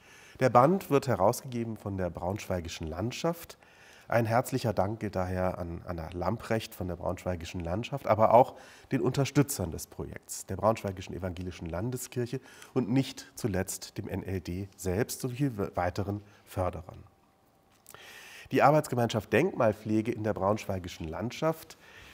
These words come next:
gab schon zweitausenddreizehn mit der Veranstaltungsreihe Achtung modern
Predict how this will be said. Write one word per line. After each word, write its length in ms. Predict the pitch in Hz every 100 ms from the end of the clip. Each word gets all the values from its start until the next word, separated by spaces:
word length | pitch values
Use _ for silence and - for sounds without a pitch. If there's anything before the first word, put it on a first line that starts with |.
| - - - _ _ _ -
gab 240 | 135 139
schon 320 | - 139 139
zweitausenddreizehn 1300 | - 113 113 123 123 113 101 117 147 - - 82 78
mit 280 | 98 - -
der 120 | 107
Veranstaltungsreihe 1300 | 110 98 139 - 113 107 110 101 - 95 101 101 -
Achtung 420 | 110 - 110 -
modern 580 | 101 87 92 95 123